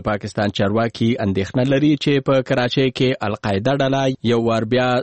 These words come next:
ځان ته ځای پیدا کول غواړي او دا ویره شته چې په دغه ښار کې ورته د وسلوالو برتي کولو موقع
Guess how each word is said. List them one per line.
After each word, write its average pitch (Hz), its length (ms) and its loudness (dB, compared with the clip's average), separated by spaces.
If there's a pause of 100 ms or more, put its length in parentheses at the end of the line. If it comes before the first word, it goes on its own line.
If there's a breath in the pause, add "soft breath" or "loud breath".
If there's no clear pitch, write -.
(160)
ځان 117 260 0
ته 123 300 -2
ځای 101 320 0
پیدا 92 180 -2 (120)
کول 95 180 0
غواړي 95 300 0 (120)
او 98 80 0
دا 98 240 -2
ویره 98 300 0
شته 135 180 0
چې 131 240 -2
په 120 140 0
دغه 117 220 -2
ښار 120 220 -2
کې 120 120 0
ورته 113 340 0
د 95 240 0
وسلوالو 120 600 0
برتي 110 260 -4
کولو 131 320 2
موقع 104 240 -4